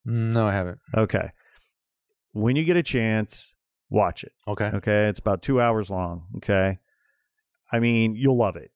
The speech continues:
Speaker 2: You just, you'll love it. And what you'll app-, you'll appreciate about so much. But, like, the one thing that at the, and I'm not giving anything away, but,
Speaker 1: No.
Speaker 2: like,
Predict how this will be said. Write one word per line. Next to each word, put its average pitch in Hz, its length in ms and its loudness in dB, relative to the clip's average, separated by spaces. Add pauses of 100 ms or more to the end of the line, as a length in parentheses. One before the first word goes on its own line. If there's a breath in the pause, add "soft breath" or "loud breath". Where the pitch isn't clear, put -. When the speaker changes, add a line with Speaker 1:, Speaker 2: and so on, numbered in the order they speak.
Speaker 2:
You 123 160 2
just, 113 240 0
you'll 113 200 2
love 85 160 0
it. 52 180 -10 (360)
And 113 760 0 (440)
what 123 400 2
you'll 120 200 2
app-, - 140 -4
you'll 131 180 2
appreciate 131 400 0
about 101 220 -2
so 113 140 0
much. - 360 -4
But, 113 240 0
like, 107 420 0 (500)
the 117 140 0
one 120 200 2
thing 113 300 0
that 110 280 2
at 113 140 0
the, 107 140 4 (260)
and 101 120 0
I'm 101 160 2
not 107 160 2
giving 101 260 2
anything 98 300 2
away, 120 300 2
but, 104 180 0
Speaker 1:
No. 101 60 2
Speaker 2:
like, 98 280 0